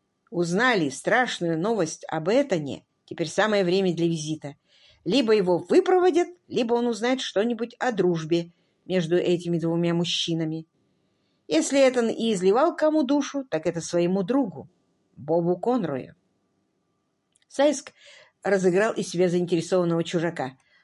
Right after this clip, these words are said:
«А я слышал, что около каменоломни была какая-то возня, и что рабочих отослали по домам».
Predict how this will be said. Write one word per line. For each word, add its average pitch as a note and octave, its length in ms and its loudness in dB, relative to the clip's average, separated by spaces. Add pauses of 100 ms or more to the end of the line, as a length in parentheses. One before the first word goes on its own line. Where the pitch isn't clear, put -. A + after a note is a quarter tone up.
«А D#3 120 0
я G#3 160 4
слышал, D4 380 2
что C4 200 2
около D4+ 240 2
каменоломни F4 640 2
была D#4+ 220 2
какая-то F#4+ 420 2
возня, F#3 440 0 (320)
и E3+ 80 -6
что F3 180 0
рабочих G3+ 420 0
отослали G#3+ 500 0
по A#3 140 0
домам». E3 400 -4